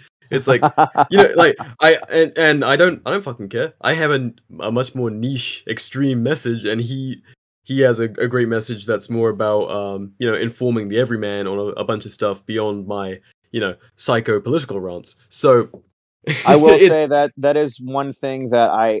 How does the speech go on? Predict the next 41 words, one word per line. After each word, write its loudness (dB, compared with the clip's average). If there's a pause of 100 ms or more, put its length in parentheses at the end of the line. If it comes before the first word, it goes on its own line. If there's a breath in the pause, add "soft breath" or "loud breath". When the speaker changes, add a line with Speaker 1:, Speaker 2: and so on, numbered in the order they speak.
(100)
Speaker 2:
I -2
wish -2
that 4
I 4
could -4
do 4
a 2
little 4
bit 0 (180)
better, 2 (360)
is 0
appeal 4
to -4
more 6 (340)
Speaker 1:
The -14
Speaker 2:
people. 6
Speaker 1:
masses, 2 (200)
yeah. -4 (340)
Speaker 2:
And, 2
but 0
there's, 4
there's 6
so 0
many 2
views 0
that 4
I 6
have -4
that -8
just -12
Speaker 1:
<laughs> -2
Speaker 2:
don't -6
appeal 2
to -4
the 0
masses. 0 (460)
Speaker 1:
You, -2
I, 6
I've 6
found 4
that -2